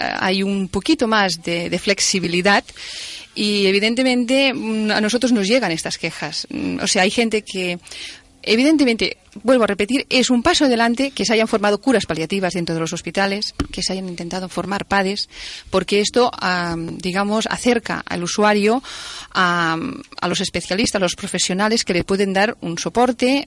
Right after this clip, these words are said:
pues, tanto médico, pero, mm, ah, vuelvo a decir, queda el psicológico pendiente, porque nos llegan, y después de una intervención, hasta la fase terminal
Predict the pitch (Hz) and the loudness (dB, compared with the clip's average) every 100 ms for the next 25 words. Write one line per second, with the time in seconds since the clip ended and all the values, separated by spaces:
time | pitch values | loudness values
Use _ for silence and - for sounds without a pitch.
0 | 196 - 175 170 - 180 170 165 170 170 | -8 -6 -4 -2 -4 -6 -6 -4 -4 -2
1 | 202 214 - 247 339 - - - - - | 0 0 2 2 0 -4 -20 -20 -20 -20
2 | - _ - 175 175 170 170 - _ _ | -20 _ -2 -2 0 0 -2 -4 _ _
3 | _ 170 165 160 - - - - - - | _ -8 -4 -4 -6 -6 -8 -8 -10 -12
4 | - 190 208 226 208 202 262 247 185 - | -12 2 4 6 4 4 4 4 2 -2
5 | - - 196 185 185 196 185 214 240 202 | -6 -2 0 2 0 -2 0 0 0 0
6 | 180 170 180 180 233 226 202 233 320 - | -2 0 -2 2 2 2 2 0 -2 -6
7 | - - - 175 - 190 180 175 175 - | -14 -12 -4 -4 -4 -4 -2 -2 -2 -2
8 | 190 190 185 254 262 254 208 202 214 285 | -2 0 0 2 2 0 -2 -2 -2 2
9 | 294 294 226 196 180 170 151 - 190 _ | 4 4 4 0 0 -4 -8 -10 -12 _
10 | _ _ - 214 233 208 277 302 226 185 | _ _ -6 -4 0 0 0 0 0 -2
11 | 175 170 180 | -2 -2 -4